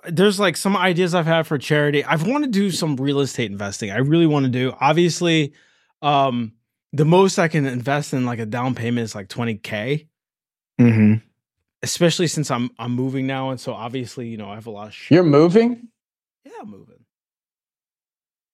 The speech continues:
Speaker 3: Where are you moving to?
Speaker 1: Probably the we-, <laughs> I'm, I'm gonna remain in the city, but probably I'm gonna move to another neighborhood like the West Loop, which is the big
Speaker 3: Uh,
Speaker 1: up and coming.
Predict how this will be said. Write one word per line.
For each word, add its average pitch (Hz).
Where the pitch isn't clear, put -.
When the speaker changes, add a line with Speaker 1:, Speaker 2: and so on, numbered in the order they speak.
Speaker 3:
Where 175
are -
you 202
moving 190
to? 104
Speaker 1:
Probably 208
the 202
we-, -
<laughs> -
I'm, 240
I'm 202
gonna 285
remain 185
in 139
the 117
city, 160
but 113
probably 147
I'm 123
gonna 123
move 123
to 120
another 117
neighborhood 110
like 92
the 92
West 92
Loop, -
which 165
is 156
the 151
big 143
Speaker 3:
Uh, -
Speaker 1:
up 143
and 131
coming. 127